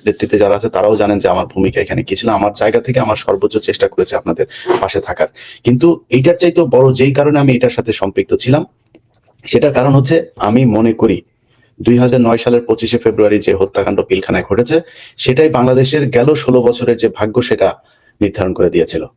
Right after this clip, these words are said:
এটার কারণে আর্মি কথা বলতে পারে নাই। পুরো আর্মিকে শেখ হাসিনা একদম তার ভারতীয় বাহিনী হিসেবে প্রতিষ্ঠিত করেছিল। অতএব এইটার, এই হত্যাকাণ্ডের মূল রহস্য যদি উদ্ঘাটন করা যায়, তাহলে এখানে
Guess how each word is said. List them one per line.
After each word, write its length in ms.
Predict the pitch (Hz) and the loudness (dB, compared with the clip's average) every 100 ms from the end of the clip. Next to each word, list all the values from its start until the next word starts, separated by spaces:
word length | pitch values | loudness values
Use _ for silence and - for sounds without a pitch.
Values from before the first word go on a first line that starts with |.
| _ _ _ | _ _ _
এটার 240 | 127 156 | 0 2
কারণে 300 | 143 147 156 | 2 2 2
আর্মি 260 | 123 117 127 | 2 2 2
কথা 180 | 123 127 | 0 0
বলতে 220 | 123 123 | 0 0
পারে 160 | 127 127 | 0 0
নাই। 120 | 139 | 0
পুরো 420 | - 131 135 131 | 0 2 2 2
আর্মিকে 540 | 110 131 156 151 110 - _ - | -2 2 2 2 -2 -4 _ -10
শেখ 240 | - 113 | -4 -2
হাসিনা 440 | 113 - 127 151 - _ _ - | -2 0 0 0 -6 _ _ -2
একদম 500 | 123 123 143 139 127 - | 0 2 2 2 0 -2
তার 220 | 113 - | -2 -2
ভারতীয় 480 | - 107 123 127 104 - - _ _ - | -2 0 0 2 0 -2 -12 _ _ -4
বাহিনী 280 | 107 110 | 0 2
হিসেবে 320 | 107 104 98 95 | 2 2 0 -2
প্রতিষ্ঠিত 560 | - - - - - | -6 -8 -4 -2 -2
করেছিল। 380 | 92 85 - - - _ _ _ - - - _ | 0 -2 -2 -6 -10 _ _ _ -20 -20 -20 _
অতএব 320 | - 127 165 - - _ - | -4 2 2 0 -10 _ 0
এইটার, 500 | 135 135 165 160 - | 0 4 2 0 -2
এই 140 | 123 | 0
হত্যাকাণ্ডের 560 | 117 123 139 139 139 135 | 2 0 -2 0 0 0
মূল 220 | 113 123 | 2 2
রহস্য 380 | 104 127 135 135 | 2 -2 0 0
যদি 160 | 123 117 | 0 0
উদ্ঘাটন 380 | 104 120 123 | -2 -4 -2
করা 200 | 117 110 | 0 0
যায়, 140 | 113 131 | 2 0
তাহলে 320 | 110 104 110 | 0 0 0
এখানে 380 | 101 110 139 | 2 0 -2